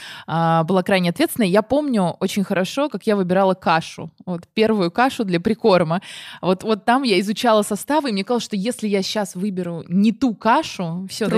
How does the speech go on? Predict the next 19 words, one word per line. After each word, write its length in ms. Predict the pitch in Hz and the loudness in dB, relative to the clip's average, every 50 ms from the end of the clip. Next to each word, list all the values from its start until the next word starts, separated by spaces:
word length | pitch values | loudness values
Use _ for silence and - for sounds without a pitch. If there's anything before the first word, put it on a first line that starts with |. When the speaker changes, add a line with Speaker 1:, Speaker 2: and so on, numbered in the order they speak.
| - | 4
Speaker 1:
наверное, 240 | 208 196 - 240 240 | 4 4 4 2 2
жизнь 260 | 226 180 240 277 - 226 | 0 0 -2 -2 0 0
моего 200 | 214 208 208 196 | 0 2 2 2
ребёнка 340 | 202 208 226 277 294 - - | 2 0 0 -2 -2 0 0
будет 180 | 180 202 - | 0 0 0
испорчена 420 | 202 - - 214 214 - - 202 175 | -2 0 0 0 0 0 -2 -2 -2
просто 240 | 202 226 - 208 | -2 -2 -2 -2
навсегда. 640 | 185 170 - - - 190 175 160 165 156 139 117 160 - - - - - | -4 -4 -4 -6 -8 -6 -6 -4 -2 -2 -4 -4 -8 -14 -20 -20 -14 -8
Мне 80 | - 196 | -4 0
казалось, 140 | 202 233 233 - | 2 2 2 2
что 60 | 247 | 0
это 100 | 208 233 | -2 -2
с-, 180 | - - - - | -2 -2 -2 0
вот 140 | - 214 226 | 0 0 0
почему-то 360 | 226 - - - 294 277 - 214 202 196 190 | 0 -4 -2 -4 -8 -6 -4 -4 -4 -4 -4
вот 120 | 208 - | -4 -4
эта 140 | 226 220 277 | -2 0 0
гречневая 520 | 208 240 254 247 247 - - 214 196 285 | 2 2 2 2 0 -2 0 2 2 2
каша 420 | - - - 427 427 - - - | 2 2 0 0 0 0 -4 -8